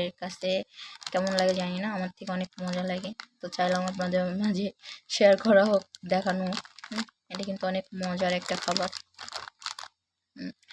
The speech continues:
তো এই ছিল আজকের ভিডিও। যদি আপনাদের ভালো লেগে থাকে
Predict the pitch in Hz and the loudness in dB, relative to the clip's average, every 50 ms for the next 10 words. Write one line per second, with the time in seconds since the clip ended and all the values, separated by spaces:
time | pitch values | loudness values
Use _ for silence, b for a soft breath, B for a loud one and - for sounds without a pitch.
0 | B B B B B B B B B - - - - 202 196 190 185 185 190 190 | B B B B B B B B B -6 -8 -4 2 4 6 6 6 6 4 2
1 | 196 202 208 - - _ - _ _ _ _ _ - 202 196 208 - - - 202 | 0 -4 -6 -8 -10 _ -20 _ _ _ _ _ -6 -4 -4 -4 -6 -6 -6 -2
2 | 196 196 196 190 190 - - - - - 196 190 196 185 190 208 185 202 208 202 | 2 4 4 4 4 0 -6 -12 -8 -8 -8 -6 -6 -4 -4 -4 -2 -2 -2 -2
3 | 196 220 240 - _ _ B B B B B B B B B _ _ 190 185 196 | -2 -4 -6 -10 _ _ B B B B B B B B B _ _ -12 -10 -10
4 | 190 202 196 196 190 - 196 196 196 196 196 190 196 196 202 196 196 196 196 196 | -8 -4 -4 -4 -4 -4 -6 -8 -8 -6 -6 -8 -8 -8 -8 -8 -6 -8 -8 -8
5 | 196 190 190 - - 185 - _ 202 | -10 -12 -12 -12 -16 -18 -18 _ -14